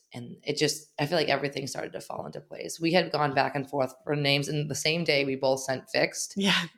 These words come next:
Speaker 1: And we were like, "This is it." That's where one thing it felt like, "This is, we're going in the right direction." The other thing, and most people might not know, but I feel like we launched with five services, but that was really like, "What are we gonna actually provide to people?" So maybe tell them a little bit about the services and how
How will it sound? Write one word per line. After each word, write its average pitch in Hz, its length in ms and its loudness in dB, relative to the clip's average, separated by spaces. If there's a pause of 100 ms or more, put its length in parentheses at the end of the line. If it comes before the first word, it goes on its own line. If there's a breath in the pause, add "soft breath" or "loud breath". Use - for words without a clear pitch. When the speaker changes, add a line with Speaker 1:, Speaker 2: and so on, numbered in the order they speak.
(120)
Speaker 1:
And 147 100 -2
we 151 60 2
were 147 80 4
like, 135 240 -2
"This 135 180 -2
is 151 140 -4
it." - 200 2
That's 151 380 2
where 180 240 2 (100)
one 147 280 2
thing 131 100 -2
it 127 160 -6
felt - 160 -2
like, - 220 -10
"This 151 180 -10
is, 151 380 -14
we're 147 200 2
going 147 260 0
in 135 40 -2
the 131 80 -4
right 135 180 -6
direction." - 440 -14 (400 loud breath)
The 165 100 -4
other 214 220 2
thing, 165 260 2
and 151 100 2
most 165 200 4
people 175 160 4
might 151 140 4
not 147 200 2
know, 151 280 4
but 147 240 0
I 135 100 -2
feel 165 160 2
like 147 180 2
we 160 80 -2
launched 160 300 4
with 151 80 -12
five 139 240 2
services, 147 480 -2
but - 100 -10
that - 140 2
was 175 180 0
really 160 220 2
like, 135 240 -2
"What 139 260 2
are 202 60 4
we 208 100 4
gonna 185 240 0
actually 139 360 -6
provide - 480 -10
to 147 60 -20
people?" - 460 -8 (260 soft breath)
So - 120 -18
maybe 185 240 2
tell 196 160 2
them 196 140 2
a 165 40 -2
little 160 180 2
bit 147 120 4
about 143 320 2
the 147 40 -2
services 156 520 0
and 131 100 -6
how 143 480 0